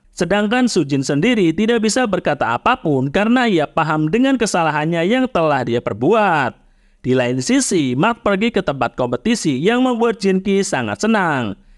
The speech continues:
Mereka juga disambut oleh geng Combo.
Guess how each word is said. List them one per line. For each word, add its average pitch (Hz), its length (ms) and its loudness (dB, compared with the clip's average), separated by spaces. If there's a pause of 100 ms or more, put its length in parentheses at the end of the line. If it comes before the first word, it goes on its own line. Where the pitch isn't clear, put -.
(140)
Mereka 208 400 0
juga 208 280 2
disambut 185 480 -2
oleh 147 320 0
geng 117 240 -2
Combo. 170 720 0